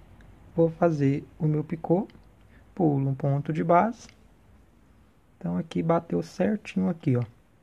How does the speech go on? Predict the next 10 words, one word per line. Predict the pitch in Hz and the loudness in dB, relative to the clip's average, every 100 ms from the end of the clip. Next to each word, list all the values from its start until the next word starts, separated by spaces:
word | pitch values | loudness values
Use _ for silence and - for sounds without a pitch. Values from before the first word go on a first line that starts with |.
| _ _ _ _ _ _ _ _ _ _ _ | _ _ _ _ _ _ _ _ _ _ _
Prendi | - 139 139 151 | -6 -2 -2 -4
com | 156 160 | 0 0
ponto | 160 143 156 | 0 -2 0
baixo, | 151 151 175 - | 2 4 2 0
eu | 160 | -2
vou | 151 | -2
pular | - 202 196 151 170 | -4 -2 2 2 2
esse | 170 - 147 | -2 -6 -6
ponto | - 139 131 131 | -2 -2 0 -2
aqui, | 156 - 165 | -6 -2 -2